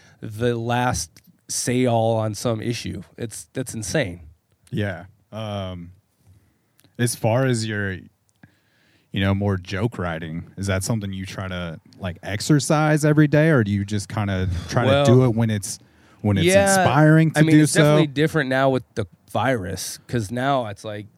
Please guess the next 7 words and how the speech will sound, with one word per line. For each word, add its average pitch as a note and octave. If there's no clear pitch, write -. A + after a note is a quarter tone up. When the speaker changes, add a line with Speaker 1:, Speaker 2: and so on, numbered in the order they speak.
Speaker 1:
writing A#2+
bits A#2+
is G#2+
almost A2+
like G#2
there's A2+
nothing, A2